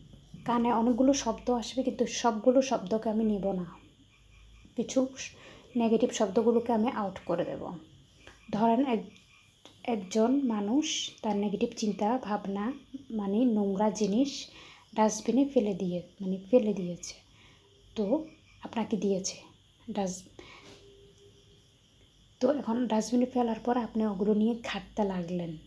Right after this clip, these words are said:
ঠিক আছে? ও চলে গেল, ক্লিন হয়ে ও চলে গেল, আপনি ওগুলো ঘাঁটতে লাগলেন। ঘাঁট-, তাহলে ভাইরাস দ্বারা কে অ্যাডিক্টেড হবে? আপনিই তো হবেন, তাই না? তো ধরেন এগুলো পাঁচ ছয় দিন, এক মাস, তো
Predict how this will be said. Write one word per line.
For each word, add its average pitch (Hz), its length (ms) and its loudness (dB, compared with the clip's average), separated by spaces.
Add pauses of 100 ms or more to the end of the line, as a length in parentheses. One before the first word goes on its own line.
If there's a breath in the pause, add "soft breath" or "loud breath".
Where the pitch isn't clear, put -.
ঠিক 254 160 0
আছে? 311 280 0 (100)
ও 240 80 0
চলে 233 260 4
গেল, 190 140 0
ক্লিন 220 340 2
হয়ে 233 200 2
ও 208 80 0
চলে 156 320 -6
গেল, 147 220 -8 (580 loud breath)
আপনি 220 260 -4
ওগুলো 220 180 2
ঘাঁটতে 196 420 -4
লাগলেন। 165 400 -6 (100)
ঘাঁট-, - 340 -16 (800 loud breath)
তাহলে 233 200 2 (140)
ভাইরাস 233 340 2
দ্বারা 240 180 2
কে 240 160 0
অ্যাডিক্টেড 226 400 0
হবে? 240 240 -2 (1900)
আপনিই 208 380 -2
তো 196 140 -2
হবেন, 175 280 -6
তাই 226 180 0
না? 277 200 2 (1500 loud breath)
তো 247 360 4 (300)
ধরেন 240 200 2
এগুলো 240 220 4 (220)
পাঁচ 220 240 0
ছয় 240 200 0
দিন, 233 200 2 (100)
এক 208 120 -2 (180)
মাস, 208 360 -2
তো 220 180 4